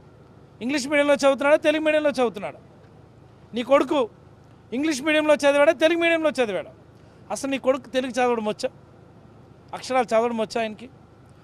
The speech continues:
నీ మనవడికైనా అ, ఆలు వచ్చా? వాళ్ళు కేవలం ఇంగ్లీష్లోనే చదువుతారు. నీ కొడుకులు, నీ మనవళ్ళు, నీ కుటుంబం మొత్తం ఇంగ్లీష్లో చదివి ఇంగ్లీష్లో మాట్లాడతారా?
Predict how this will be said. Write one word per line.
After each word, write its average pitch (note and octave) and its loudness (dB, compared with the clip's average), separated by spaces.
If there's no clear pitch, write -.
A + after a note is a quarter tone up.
నీ G3+ -6
మనవడికైనా C4+ 0
అ, G3+ -6
ఆలు B3 2
వచ్చా? C4 -4
వాళ్ళు G#3+ -2
కేవలం A3+ 0
ఇంగ్లీష్లోనే A3 -6
చదువుతారు. F#3+ -8
నీ A#3+ 0
కొడుకులు, A#3+ -2
నీ B3 -2
మనవళ్ళు, A#3+ 0
నీ B3+ -4
కుటుంబం A#3 -8
మొత్తం A3 -4
ఇంగ్లీష్లో A#3+ -6
చదివి A3+ -6
ఇంగ్లీష్లో A#3+ -10
మాట్లాడతారా? F3 -6